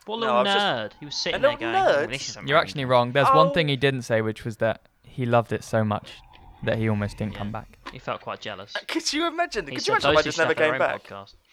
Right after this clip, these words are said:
Speaker 2: Um, no, no, no. So Jack and I, we spent the, uh, we spent August together doing At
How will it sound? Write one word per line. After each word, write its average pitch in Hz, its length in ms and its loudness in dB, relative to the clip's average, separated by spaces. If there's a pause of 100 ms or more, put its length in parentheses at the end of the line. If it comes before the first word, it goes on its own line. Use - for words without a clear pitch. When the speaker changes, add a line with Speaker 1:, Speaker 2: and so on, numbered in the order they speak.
(760)
Speaker 2:
Um, 180 260 4
no, 208 140 4
no, 185 160 4
no. 120 40 -2 (200)
So 196 240 -4 (220)
Jack 254 220 -2
and 151 80 -2
I, 135 120 2
we 185 160 -10
spent - 560 -4
the, 160 280 -6
uh, 135 1160 0
we 135 100 -16
spent 139 160 -8
August 127 220 -10
together 131 240 -6
doing 165 560 -8 (880)
At 233 320 -2